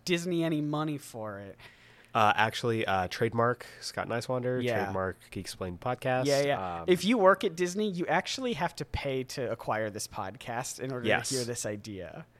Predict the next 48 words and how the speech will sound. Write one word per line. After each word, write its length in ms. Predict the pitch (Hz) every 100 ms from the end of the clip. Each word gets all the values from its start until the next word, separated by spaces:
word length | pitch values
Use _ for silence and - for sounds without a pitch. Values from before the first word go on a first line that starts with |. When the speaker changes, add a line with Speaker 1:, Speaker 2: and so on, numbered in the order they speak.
| -
Speaker 1:
So 220 | - 160 139
Speaker 2:
And 160 | 113
I 140 | 117 127
welcome 480 | 123 165 170 170
you 220 | 160 165 170
to 340 | - 156 151
do 200 | 135 120
that. 160 | 82 -
Speaker 1:
Yeah, 240 | 185 175 110
so 200 | - 180
Speaker 2:
because 140 | 156
I 100 | 95
would 160 | 98 104
love 440 | 117 123 123 - -
to 200 | 123 123
make 220 | 120 -
money 240 | 87 -
Speaker 1:
for 120 | - 180
the, 80 |
Speaker 2:
<laughs> 160 | 175 -
Speaker 1:
for 160 | 190 170
the, 160 | 185
Speaker 2:
off 60 | 175
of 60 | -
Speaker 1:
for 80 | 180
the 100 | 185
Speaker 2:
this. 80 |
Speaker 1:
past 280 | 202 214 -
five 440 | - 190 180 185 170
minutes, 420 | 165 165 143 -
if 180 | 147 -
you 80 | 156
work 220 | 160 156
at 120 | 143
Disney, 300 | 147 147 143
you 120 | 135
might 120 | 139 147
have 80 |
just 200 | 143 139
heard 200 | - 147 -
a, 40 |
a, 460 | 135 131 120 123 127 120 135
a 140 | 123 131
long 500 | 135 147 160 151 135
beeping 480 | 147 147 180 185 190
tone 560 | - 196 190 202 220 233
and 240 | 160 151
wondered 260 | 147 151